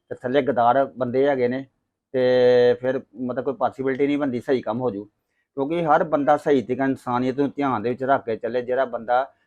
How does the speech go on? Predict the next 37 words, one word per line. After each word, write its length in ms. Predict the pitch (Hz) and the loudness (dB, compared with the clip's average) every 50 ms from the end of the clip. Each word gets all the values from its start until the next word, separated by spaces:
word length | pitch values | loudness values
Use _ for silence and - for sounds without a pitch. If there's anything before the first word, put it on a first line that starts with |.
| _ _ 107 | _ _ -8
ਡਿਜ਼ਰਵ 340 | 110 123 117 123 131 143 131 | -4 -2 0 2 2 2 2
ਕਰਦਾ, 180 | 139 135 139 | 0 0 0
ਉਹਨੂੰ 100 | 151 151 | -2 -2
ਸੀਟ 160 | 139 151 143 139 | -2 -4 -2 0
ਦੇਣੀ 240 | 151 160 139 127 | 2 2 2 2
ਚਾਹੀਦੀ 320 | 113 139 143 147 147 147 143 | 2 2 2 2 2 0 -2
ਹੈ। 60 | 135 - _ _ _ _ _ _ - | -4 -6 _ _ _ _ _ _ -4
ਮੈਂ 140 | 131 135 139 | -2 -2 -2
ਦੋ 180 | 127 131 131 | 0 0 2
ਹਜ਼ਾਰ 140 | 135 143 139 | 2 2 2
ਉੱਨੀ 160 | 135 143 151 | 2 0 0
ਦੇ 100 | 143 147 | 0 0
ਵਿੱਚ 120 | 147 131 127 | 0 0 0
ਜਦੋਂ 480 | 117 123 123 127 131 135 135 139 135 - - | -2 -4 -2 -2 -2 -2 -2 -2 -4 -6 -6
ਇਲੈਕਸ਼ਨ 400 | 135 127 120 113 - - 123 127 | -4 -2 -2 -2 -4 -6 -8 -6
ਲੜਨੇ 220 | 127 117 113 120 123 | -6 -6 -4 -4 -6
ਸੀ 60 | 131 | -4
ਐਮ 120 | 123 127 | -6 -6
ਪੀ 160 | 123 - 135 131 | -6 -4 -4 -2
ਦੇ 60 | 131 | -2
ਉੱਤੇ, 140 | 120 - 127 | -2 -2 -2
ਉਦੋਂ 180 | 120 123 123 | -2 -2 -2
ਮੇਰਾ 240 | 120 120 120 120 123 | -2 -2 -2 0 0
ਬੜਾ 240 | 117 117 113 113 117 | -2 0 0 0 0
ਨਾਂ 220 | 120 117 113 110 - | 0 -4 -8 -8 -10
ਸੀ, 80 | 123 - | -12 -12
ਪਾਣੀ 200 | - 113 110 110 | -10 -10 -10 -10
'ਚ 80 | 101 113 113 | -12 -16 -12
ਖਲੋ 140 | 117 117 104 | -10 -8 -8
ਕੇ 80 | 113 104 | -8 -10
ਇੱਕ 80 | 110 | -12
ਵੀਡੀਓ 360 | 104 104 113 113 123 120 113 | -12 -14 -12 -8 -6 -4 -2
ਵਾਇਰਲ 240 | 104 104 110 123 123 | -2 -2 -2 -2 -4
ਕੀਤੀ 220 | - 107 - 107 101 | -10 -14 -16 -20 -20
ਸੀ, 120 | 117 113 | -20 -20
ਜਿਹਦੇ 260 | 98 107 107 120 123 | -18 -10 -6 -6 -4
ਕਾਰਨ 280 | 123 - 110 110 117 | -4 -4 -4 -6 -6